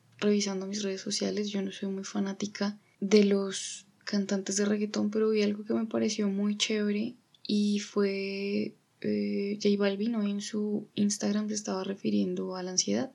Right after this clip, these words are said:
y estaba hablando de que él, eh, es una persona que sufre de ansiedad y desde su experiencia estaba dando quizás un consejo de, de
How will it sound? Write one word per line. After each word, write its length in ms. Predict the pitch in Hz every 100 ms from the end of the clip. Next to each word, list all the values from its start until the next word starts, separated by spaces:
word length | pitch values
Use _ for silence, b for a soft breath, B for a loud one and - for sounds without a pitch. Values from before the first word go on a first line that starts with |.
| _
y 60 | 226
estaba 300 | 208 208 202
hablando 400 | 202 202 202 208
de 180 | 208
que 360 | 208 - 214 214 _ -
él, 440 | 208 196 196 220 - _
eh, 260 | 202 196 196
es 160 | 196
una 220 | 208 208 208
persona 380 | 214 208 185
que 140 | 185 220
sufre 300 | 220 202 196
de 60 |
ansiedad 500 | 196 202 214 196 226 - _ _
y 140 | - 208
desde 180 | 202 202
su 100 | 202
experiencia 500 | - 202 196 180 190
estaba 360 | - 208 202
dando 500 | 202 202 202 202 202 208
quizás 360 | - 101 208 190
un 80 | 196
consejo 680 | - 208 202 208 185 196
de, 520 | 202 196 190 190 190 - -
de 680 | - 190 185 180 180 190